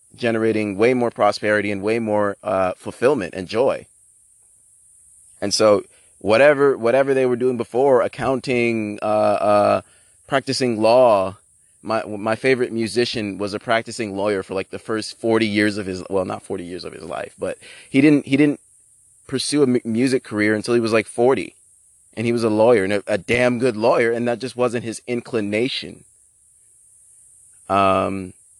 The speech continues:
his inclination was music, and the things he made were profound and a blessing in this human experience. Piero Piccioni, you can look him up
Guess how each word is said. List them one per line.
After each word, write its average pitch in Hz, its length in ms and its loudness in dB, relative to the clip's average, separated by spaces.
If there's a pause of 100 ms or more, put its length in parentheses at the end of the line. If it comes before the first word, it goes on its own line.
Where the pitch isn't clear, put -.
his 113 180 -6
inclination 117 580 0
was 101 160 -2
music, 101 520 -2 (200)
and 107 320 -4
the 98 180 -6
things 110 280 -2
he 120 80 0
made 110 320 2
were 101 140 -4
profound 104 840 -4 (920)
and 101 380 -2 (280)
a 98 120 0
blessing 98 580 -4 (420)
in 104 180 -6
this 104 220 -6
human 101 260 -6
experience. - 720 -6 (1300)
Piero 120 400 4
Piccioni, 110 640 -4
you 92 140 -8
can 101 180 -12
look 101 160 -8
him 104 140 -6
up 98 120 -6